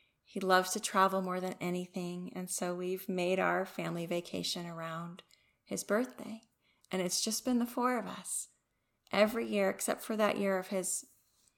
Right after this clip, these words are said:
bar mitzvah. And then, of course, we didn't travel ya-, last year for covid, but twelve,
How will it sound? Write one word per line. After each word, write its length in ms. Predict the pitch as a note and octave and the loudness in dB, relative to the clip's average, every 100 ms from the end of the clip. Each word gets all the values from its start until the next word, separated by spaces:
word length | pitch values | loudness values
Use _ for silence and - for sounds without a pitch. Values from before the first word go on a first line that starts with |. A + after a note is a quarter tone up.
| - _ - | -20 _ 0
bar 140 | G3+ | 4
mitzvah. 380 | F#3+ F3+ - F#3 | 4 2 0 0
And 180 | F3+ F3 | 0 -2
then, 120 | F3 | -4
of 120 | F#3+ | -6
course, 300 | - F3+ - | -2 -2 0
we 40 | F#3 | 0
didn't 220 | F3+ - | 0 -2
travel 340 | - E3+ F3 | -2 -2 -2
ya-, 220 | F3+ E3+ E3+ - | 0 0 -2 -4
last 380 | F#3+ D#3+ E3+ - | 0 0 0 -2
year 80 | F3+ | -4
for 160 | - F3 | -6 -10
covid, 500 | - E3 E3+ E3+ F3+ | -4 -4 -4 -10 -6
but 200 | - - | -8 -6
twelve, 480 | - G3 G3 G3 | 0 2 4 0